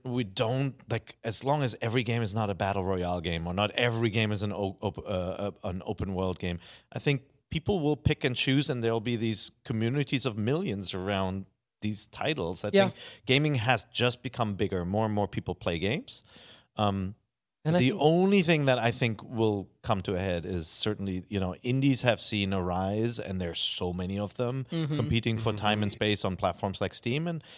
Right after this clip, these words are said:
Speaker 1: and also on, on the mobile side, you
Speaker 2: Well,
Speaker 1: know?
Speaker 2: r-, rightfully so, because, I mean, you've got a game like, um, The Outer Wilds
Speaker 1: Mm-hmm.
Speaker 2: that I haven't, uh, had an opportunity to play it yet, but people, s-,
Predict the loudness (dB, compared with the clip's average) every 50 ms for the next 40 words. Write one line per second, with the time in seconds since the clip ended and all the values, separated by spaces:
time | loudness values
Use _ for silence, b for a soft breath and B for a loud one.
0 | b b -6 -2 -2 -2 -2 0 2 2 2 2 0 -2 -2 -2 -4 -4 -4 -4
1 | -4 -4 -6 -8 -12 -14 -12 -10 -4 -2 -2 0 0 0 0 -2 -4 -2 -4 -6
2 | -6 -6 -12 -12 -4 0 2 2 2 0 -4 -4 -2 4 6 6 6 6 4 2
3 | 4 4 6 6 6 6 6 4 2 0 0 0 2 2 2 2 0 0 2 4
4 | 4 4 4 4 4 4 4 4 4 4 2 2 0 -2 -8 -4 -2 0 0 0
5 | -2 -4 -8 -10 -14 _ _ _ _ _ -4 -2 0 4 4 4 4 6 6 6
6 | 6 6 6 6 4 2 0 -2 -2 0 0 2 2 2 2 0 -2 -4 -8 -14
7 | _ 0 4 6 6 6 4 2 _ _ _ _ _ _ _ _ _ _ 8 10
8 | 10 10 10 8 6 6 6 6 8 8 8 8 4 4 2 4 6 6 6 6
9 | 4 4 6 6 6 6 6 4 4 4 2 -2 -2 -2 0 0 4 4 6 6
10 | 6 6 4 2 0 -2 -6